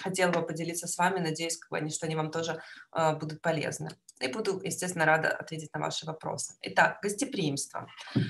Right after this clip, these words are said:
Э, сфера гостеприимства, она очень часто, м, полностью отождествляется, ассоциируется с отелями,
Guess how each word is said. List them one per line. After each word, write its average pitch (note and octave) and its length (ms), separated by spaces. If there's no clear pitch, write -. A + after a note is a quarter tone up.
Э, F#3+ 140
сфера C#4+ 280
гостеприимства, B3 920
она A3+ 460
очень G#3 220
часто, G#3+ 320
м, F3 280
полностью F#3+ 460
отождествляется, E3 840
ассоциируется E3+ 580
с - 120
отелями, F4+ 500